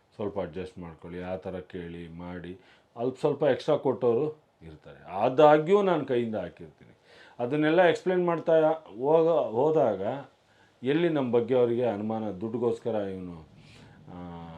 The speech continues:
ದುಡ್ಡೇ ಪ್ರಾಮುಖ್ಯತೆ ಅಂತ ತ-, ತಿಳ್ಕೊಂಡು ಮಾತಾಡ್ತಾನೆ ಇವ್ನು ಅನ್ನೋ ಭಾವನೆ ಅವ್ರಿಗೆ ಬರುತ್ತೆ ಅನ್ನೋ ಉದ್ದೇಶದಿಂದ ನಾನ್ ಜಾಸ್ತಿ ಏನೂ ಕೇಳಕ್ ಹೋಗಲ್ಲ.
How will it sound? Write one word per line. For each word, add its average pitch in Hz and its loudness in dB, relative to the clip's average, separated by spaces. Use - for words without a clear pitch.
ದುಡ್ಡೇ 107 0
ಪ್ರಾಮುಖ್ಯತೆ 101 -4
ಅಂತ 90 -10
ತ-, 92 -12
ತಿಳ್ಕೊಂಡು 92 -12
ಮಾತಾಡ್ತಾನೆ 87 -14
ಇವ್ನು 82 -16
ಅನ್ನೋ 85 -16
ಭಾವನೆ 98 -8
ಅವ್ರಿಗೆ 95 -8
ಬರುತ್ತೆ 90 -12
ಅನ್ನೋ 85 -16
ಉದ್ದೇಶದಿಂದ 87 -18
ನಾನ್ 92 -14
ಜಾಸ್ತಿ 85 -18
ಏನೂ 78 -20
ಕೇಳಕ್ 71 -20
ಹೋಗಲ್ಲ. 120 -20